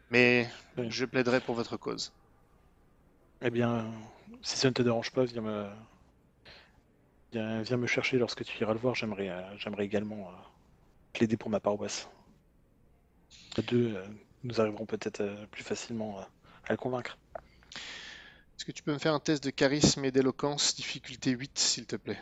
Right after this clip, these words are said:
Speaker 1: avec un bonus de plus deux parce que tu lui as confié le livre.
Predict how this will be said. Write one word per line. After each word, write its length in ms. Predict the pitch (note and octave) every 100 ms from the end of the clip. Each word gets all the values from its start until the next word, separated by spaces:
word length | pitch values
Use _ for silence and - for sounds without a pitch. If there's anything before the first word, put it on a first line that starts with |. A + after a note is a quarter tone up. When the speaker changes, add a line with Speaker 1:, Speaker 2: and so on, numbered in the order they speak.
| -
Speaker 1:
avec 240 | C#3 C3
un 60 | C#3+
bonus 280 | D3 D#3 C#3
de 80 | C3+
plus 320 | - D3+ C#3
deux 120 | D3
parce 160 | D3+ -
que 60 |
tu 140 | C3+ B2
lui 140 | B2
as 160 | A#2+ A2+
confié 360 | - C3 -
le 60 | C3
livre. 320 | A2+ G2+ -